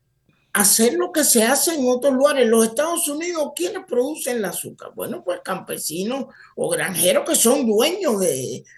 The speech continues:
de su producción, la venden, es decir, liberar las fuerzas productivas. ¿Qué es lo que pasa? Mientras tengamos esta economía en la cual están estas unidades básicas de producción,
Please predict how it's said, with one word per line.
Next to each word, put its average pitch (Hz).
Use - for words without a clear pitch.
de 185
su 196
producción, 180
la 170
venden, 202
es 240
decir, 240
liberar 170
las 175
fuerzas 185
productivas. 147
¿Qué 185
es 185
lo 190
que 196
pasa? 240
Mientras 156
tengamos 143
esta 220
economía 226
en 208
la 196
cual 277
están 175
estas 196
unidades 170
básicas 156
de 147
producción, 190